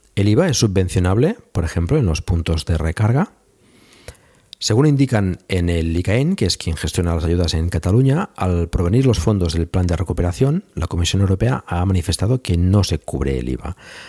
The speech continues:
Por tanto, mm, en el setenta por ciento, por ejemplo, que cubre, eh, que, que te da la ayuda para un particular, este, eh, será a partir de la base imponible y no del total de la factura. No he podido corroborarlo esto en ningún otro sitio, pero bueno,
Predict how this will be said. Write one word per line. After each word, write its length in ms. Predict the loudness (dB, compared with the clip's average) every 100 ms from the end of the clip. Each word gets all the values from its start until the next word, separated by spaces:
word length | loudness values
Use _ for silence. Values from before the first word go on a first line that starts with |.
| -8
Por 140 | -2 0
tanto, 500 | 2 2 2 0 -6
mm, 280 | -6 -6 -8 -6
en 60 | -6
el 180 | -4 -4
setenta 320 | -2 0 2
por 140 | 0 2
ciento, 420 | 0 2 -2 -4 -6
por 100 | -2
ejemplo, 320 | 0 0 0
que 120 | 0
cubre, 420 | -2 0 -2 -4 -10 -20 -20 -10
eh, 380 | -6 -4 -4 -6
que, 200 | -4 -4
que 100 | -4
te 100 | -2
da 100 | 0
la 40 | 2
ayuda 320 | 2 2 -2
para 180 | -2 -4
un 120 | -2
particular, 680 | -4 -4 0 0 0 -6 _
este, 560 | -4 -4 -2 -2 -2 -10 -10
eh, 240 | -8 -8 -6
será 260 | -4 -2
a 80 | -2
partir 380 | -2 -2 0 2
de 60 | 2
la 80 |
base 200 | 0 -4
imponible 440 | -4 0 2 0 -2
y 140 | -2 2
no 160 | 2
del 120 | 0
total 280 | -2 -4 -4
de 60 | -4
la 100 | -6
factura. 440 | -8 -8 -6 -8 -16 -20 -18 -16 -6
No 260 | 2 4 4
he 60 | 4
podido 340 | 0 2 0
corroborarlo 420 | 0 0 2 2
esto 300 | 0 0 0
en 180 | -2 -2
ningún 220 | -2 -2
otro 160 | -2 -4
sitio, 320 | -2 -2 -2
pero 140 | 0
bueno, 240 | -2 -4